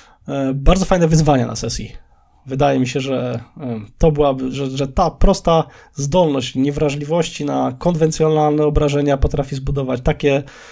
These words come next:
krótkie, małe historie na sesji, jak próbowaliśmy pokonać tego jednego potwora, że to jest naprawdę coś ciekawego. Zresztą, e, poruszyłeś temat, e, że miałeś dwa swoje ulubione takie zwycięstwa, czy, czy,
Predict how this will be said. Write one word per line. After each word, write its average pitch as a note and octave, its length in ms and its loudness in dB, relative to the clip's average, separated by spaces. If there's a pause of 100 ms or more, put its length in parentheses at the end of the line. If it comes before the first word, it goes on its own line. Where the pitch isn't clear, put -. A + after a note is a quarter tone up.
(340)
krótkie, F#3 380 2
małe D3+ 320 4
historie D3+ 520 2
na C#3 100 -2
sesji, C#3+ 360 0
jak B2 340 -4 (240)
próbowaliśmy D3 580 4
pokonać C3+ 420 2
tego C#3 200 -2
jednego C#3 360 2
potwora, C3+ 500 4 (540)
że C3 500 -4 (160)
to C#3 80 -4
jest C3 120 -4
naprawdę C3+ 280 -4
coś B2 140 -6
ciekawego. C3 520 0
Zresztą, A#2 560 -4
e, A#2+ 280 -4 (260)
poruszyłeś C3+ 460 0
temat, C#3 440 0
e, B2+ 360 0 (300)
że B2+ 120 0
miałeś B2 340 4 (100)
dwa B2 280 0
swoje C3+ 200 2
ulubione C3+ 340 0
takie B2+ 220 -4
zwycięstwa, B2 600 0
czy, A2 220 -8 (300)
czy, - 240 -6